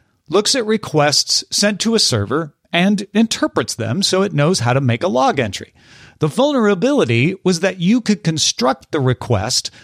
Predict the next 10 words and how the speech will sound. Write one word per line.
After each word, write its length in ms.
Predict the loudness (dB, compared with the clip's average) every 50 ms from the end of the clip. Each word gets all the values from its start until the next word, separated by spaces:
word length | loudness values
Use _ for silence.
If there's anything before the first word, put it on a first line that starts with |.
| -20 -20 -20 _
so 180 | -4 -2 0 0
that 120 | 0 0
when 160 | 0 0 0
log 280 | 2 2 0 0 0 -2
four 120 | -2 -4
j 240 | -2 0 0 0 0
tried 380 | -2 -2 -2 0 0 0 2 0
to 100 | 0 0
interpret 480 | 0 0 0 -2 -2 -2 0 0 0
it 240 | 0 0 -2 -4 _